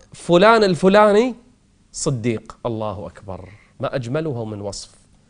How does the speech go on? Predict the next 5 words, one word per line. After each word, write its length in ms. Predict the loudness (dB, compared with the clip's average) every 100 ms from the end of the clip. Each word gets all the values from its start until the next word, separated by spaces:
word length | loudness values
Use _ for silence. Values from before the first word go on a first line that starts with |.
| _ _ -10
يكتب 360 | -8 -8 -6
عند 260 | -6 -8 -8
الله، 540 | -10 -8 -8 -10 -14 -20 _ _ _ _ _ _ _
مو 200 | -6 -4
عند 600 | -4 -6 -6 -8 -8 -14